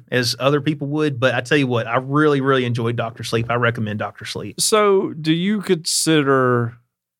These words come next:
Speaker 2: well, like, I'm, I'm not a horror movie guy,
Speaker 1: Mm-hmm.
Speaker 2: you know? I don't like a lot of horror movies, but I like suspense movies.
Speaker 1: I gotcha. Okay.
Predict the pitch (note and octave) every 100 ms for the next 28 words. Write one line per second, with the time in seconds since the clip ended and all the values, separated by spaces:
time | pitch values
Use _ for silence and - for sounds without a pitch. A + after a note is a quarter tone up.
0 | _ _ - D3 F#3 D#3+ C3 A#2 C3 D#3+
1 | G#3 C#3+ _ _ _ E3 G#3+ F#3+ F#3 _
2 | _ _ - D#3+ D#3+ - C3+ C#3+ C#3 G#2+
3 | A#2 A#2 A#2 A2 A2+ G#2+ G#2 G2 G2+ F#2+
4 | C#3 C#3 D3 C#3+ G#2 F#2+ G2 G2 G2+ -
5 | G#2+ A2 G#2 G#2 G2 F#2+ F#2+ F#2+ F#2+ F#2
6 | F#2 F2+ F2 F2 F2+ - B2+ E3+ G3 C#3
7 | - A2+ - - A#2+ - - D3+ F3 F#3
8 | F#3+ E3+ D3 B2+ A#2 F#2+ F#2 _ _ D3
9 | C3+ C3